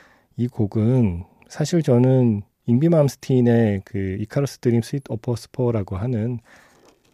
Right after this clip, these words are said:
기타 연주곡으로 먼저 알게 된 곡이거든요. 아마 많은 분들이 그랬을 거라고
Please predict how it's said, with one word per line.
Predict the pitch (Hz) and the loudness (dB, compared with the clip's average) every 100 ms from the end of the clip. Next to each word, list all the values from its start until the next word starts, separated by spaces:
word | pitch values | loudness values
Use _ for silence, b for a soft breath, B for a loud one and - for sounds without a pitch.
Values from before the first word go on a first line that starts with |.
| _ | _
기타 | - 147 160 | -6 0 4
연주곡으로 | 117 110 165 151 135 | 4 4 4 4 4
먼저 | 101 98 92 | 2 0 -2
알게 | 90 110 | -2 -2
된 | 107 | -4
곡이거든요. | 101 92 98 85 85 87 | -4 -6 -6 -8 -10 -10
아마 | 101 90 | -10 -10
많은 | 95 87 139 | -4 0 2
분들이 | 160 139 117 117 113 98 - | 2 2 2 2 0 -2 -10
그랬을 | - 117 - - 156 | -8 -8 -8 -12 -2
거라고 | 120 113 104 101 175 | 0 0 0 0 0